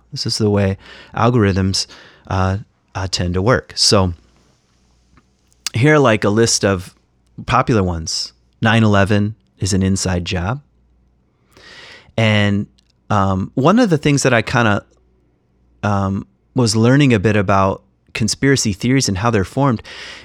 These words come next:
is that it's not a true conspiracy in the sense of there's a group of five people behind closed doors that dream it, this up and then spread the information because they have some sort of agenda. That's a,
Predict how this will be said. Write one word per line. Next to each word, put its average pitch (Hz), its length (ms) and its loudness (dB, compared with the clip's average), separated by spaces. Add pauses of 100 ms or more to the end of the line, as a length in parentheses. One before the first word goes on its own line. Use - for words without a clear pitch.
is 127 140 -2
that 139 240 2
it's - 220 -2
not - 160 0
a 277 60 -2
true 160 440 2
conspiracy 120 720 0
in 101 80 2
the 95 100 0
sense 104 380 0
of 98 300 -2 (100)
there's 107 240 0
a 104 60 2
group 120 320 0
of 98 80 -2
five 104 560 0
people 113 340 -2
behind 98 380 -2
closed 98 400 -4
doors 101 340 0
that 98 220 -6
dream 107 480 2
it, 92 160 -4
this 107 260 0 (140)
up 98 340 -2
and 101 220 -2
then 95 120 -2
spread 101 600 0
the 98 320 -10
information 98 600 -2
because 92 300 -6
they 92 100 -2
have 92 180 -2
some 98 220 -4
sort 95 180 -8
of 92 80 -8
agenda. 92 400 -2 (380)
That's 143 240 2
a, 120 140 2